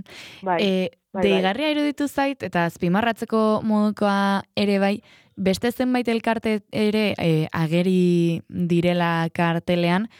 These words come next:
Speaker 2: Urte
Speaker 1: Bai.
Speaker 2: osoan zehar aritzen zarete beste elkarte batzuekin elkarlanean?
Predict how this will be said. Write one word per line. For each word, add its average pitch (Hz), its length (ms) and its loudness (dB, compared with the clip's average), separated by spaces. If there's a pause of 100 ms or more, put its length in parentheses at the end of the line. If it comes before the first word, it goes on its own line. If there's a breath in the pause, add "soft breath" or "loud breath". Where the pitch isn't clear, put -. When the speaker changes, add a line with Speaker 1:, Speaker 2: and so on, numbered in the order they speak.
(480 loud breath)
Speaker 2:
Urte 196 260 2
Speaker 1:
Bai. 220 60 2
Speaker 2:
osoan 254 260 -2
zehar 240 280 0
aritzen 220 360 -2
zarete 214 320 -2
beste 196 400 -2
elkarte 196 840 -2
batzuekin 190 840 -2
elkarlanean? 190 840 0